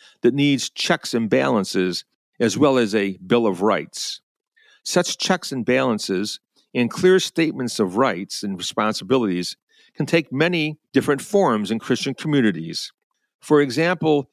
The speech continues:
in the denomination that I was a member of when I published this book for the first time, called the Free Methodist denomination, there are periodic general conferences to establish church policy.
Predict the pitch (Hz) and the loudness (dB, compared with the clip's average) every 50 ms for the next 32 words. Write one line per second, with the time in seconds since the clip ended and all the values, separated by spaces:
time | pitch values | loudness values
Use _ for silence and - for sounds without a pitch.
0 | _ _ _ 139 139 143 135 131 127 120 127 117 117 143 147 165 160 156 147 143 | _ _ _ -2 0 2 4 2 2 2 0 -2 0 0 0 0 0 0 0 0
1 | 147 139 - - 139 127 123 123 123 120 117 104 117 113 110 127 135 135 135 131 | 0 0 0 -2 0 2 2 2 4 2 2 2 2 2 2 0 0 2 2 2
2 | 95 101 113 107 107 107 104 - - - _ _ _ _ _ _ _ - - 123 | 2 2 2 2 0 -2 -4 -8 -12 -16 _ _ _ _ _ _ _ -12 -2 0
3 | 117 117 117 113 110 110 107 104 92 110 107 - - - 143 131 127 120 107 - | 2 2 2 2 0 0 0 0 0 -2 -2 -2 0 -2 0 0 2 0 0 0
4 | - - 98 - - 147 160 - - 120 95 90 - - 101 92 - - - 104 | -2 -6 -6 -2 0 0 -2 0 -2 -4 -4 -2 0 0 0 0 0 -4 -4 -4
5 | 95 90 104 113 107 - _ _ - - 127 120 117 110 107 104 - - 143 131 | -2 -2 -2 -4 -6 -10 _ _ -4 -2 0 0 0 0 -2 -6 -2 0 2 2
6 | 120 123 160 165 - 135 110 107 - - - 101 98 98 95 92 95 87 90 90 | 4 2 0 0 -2 -4 -4 -4 -4 -4 -6 -4 -2 -2 -2 -2 -4 -4 -4 -4
7 | 87 - - 143 160 160 - _ _ - - _ _ _ 143 151 151 147 - - | -4 -4 -6 -6 -8 -10 -12 _ _ -20 -20 _ _ _ 4 4 4 4 0 0
8 | - 202 208 208 190 165 156 160 160 151 - - - 127 143 156 160 156 147 - | 2 4 4 4 4 2 2 0 -2 -2 -4 -4 -2 0 0 2 2 0 0 -2
9 | - - 151 165 180 175 - 101 87 - 92 90 87 - - 113 104 - - - | -2 -2 0 0 0 -2 -4 -6 -4 -4 -4 -4 -4 -2 0 0 2 0 0 0
10 | 127 120 123 127 127 156 - - - - - 143 139 139 - - - - 151 156 | 2 2 2 4 2 0 0 0 -6 -4 0 0 0 0 0 -8 -4 -2 -2 0
11 | 151 123 98 - - 85 80 - - | 0 0 -2 -2 -6 -10 -12 -14 -18